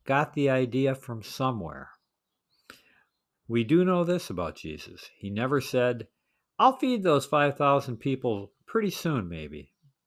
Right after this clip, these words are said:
Nor did he say, "I'm gonna talk to that woman at the well next time I see her here."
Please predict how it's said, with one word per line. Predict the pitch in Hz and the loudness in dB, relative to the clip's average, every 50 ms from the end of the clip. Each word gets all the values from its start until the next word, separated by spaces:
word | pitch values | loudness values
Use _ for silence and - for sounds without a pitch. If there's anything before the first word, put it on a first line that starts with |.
| _ _ - - - _ _ _ _ - | _ _ -20 -20 -20 _ _ _ _ -8
Nor | 98 101 107 117 123 | -4 2 2 2 4
did | 120 120 107 | 2 2 0
he | 117 120 | 0 -2
say, | 113 - - 123 120 117 113 110 107 - _ _ _ _ | -2 -2 0 2 2 2 2 0 -4 -6 _ _ _ _
"I'm | - 147 175 | -6 -2 0
gonna | 185 190 180 156 | 2 2 2 2
talk | - - 151 156 160 - | 4 4 4 4 4 2
to | - 139 | -2 -2
that | 123 139 139 131 127 | 0 2 2 2 0
woman | 131 135 139 135 131 | -2 -2 -2 -2 -4
at | 127 127 | -4 -4
the | - 123 | -6 -4
well | 110 120 127 131 131 127 123 - _ _ _ _ _ _ _ _ | 0 0 2 2 2 0 -2 -6 _ _ _ _ _ _ _ _
next | 123 135 160 165 - - | -10 -8 -8 -8 -8 -6
time | - 139 139 131 120 | -4 -2 -2 -2 -4
I | 107 90 | -6 -8
see | - - - 107 87 | -8 -8 -6 -6 -6
her | 76 78 - - | -6 -8 -12 -16
here." | 87 82 - | -20 -20 -20